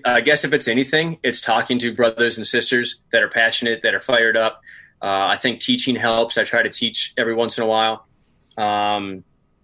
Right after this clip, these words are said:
seeing a, a new guy with a month on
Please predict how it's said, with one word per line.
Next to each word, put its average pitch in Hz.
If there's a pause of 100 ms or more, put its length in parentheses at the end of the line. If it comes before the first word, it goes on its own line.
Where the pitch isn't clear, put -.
(340)
seeing 147
a, 123
a 117
new 131
guy 120
with 110
a 113
month 117
on 117